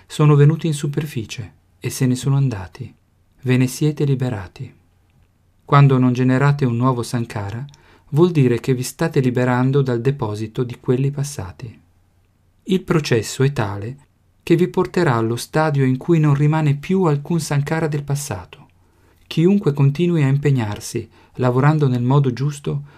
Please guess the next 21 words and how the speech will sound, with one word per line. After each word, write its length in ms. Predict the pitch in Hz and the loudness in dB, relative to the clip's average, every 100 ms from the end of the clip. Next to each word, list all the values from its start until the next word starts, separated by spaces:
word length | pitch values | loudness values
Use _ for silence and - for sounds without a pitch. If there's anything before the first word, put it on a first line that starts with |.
| _ | _
può 220 | - 139 | 0 2
arrivare 380 | 135 131 139 147 | 2 2 2 0
a 40 | 143 | 0
quello 260 | 143 135 | 0 0
stadio. 580 | 139 - 95 98 101 101 _ _ _ _ _ _ _ _ | -4 -8 -10 -10 -14 -16 _ _ _ _ _ _ _ _
Naturalmente 760 | 120 117 120 113 123 127 139 - | -10 -8 -6 -4 -2 -2 -2 -4
ci 160 | - | -4
vuole 300 | 117 113 110 | -2 -2 -2
tempo. 480 | 147 113 107 139 - _ _ _ _ - | -2 -4 -6 -12 -14 _ _ _ _ 0
Non 180 | 147 175 | 4 4
è 120 | 180 | 2
che 100 | 160 | -2
si 160 | - | 0
diventa 400 | 139 131 131 147 | 0 2 0 0
perfetti 580 | 143 127 - 143 143 143 | -2 -4 0 0 0 0
dopo 240 | 131 120 120 | -2 -2 -4
un 100 | 113 | -4
corso 320 | 120 113 131 | -6 -4 -6
di 120 | 117 | -4
dieci 280 | 113 113 120 | -6 -6 -6
giorni, 480 | 110 101 107 104 | -8 -8 -10 -14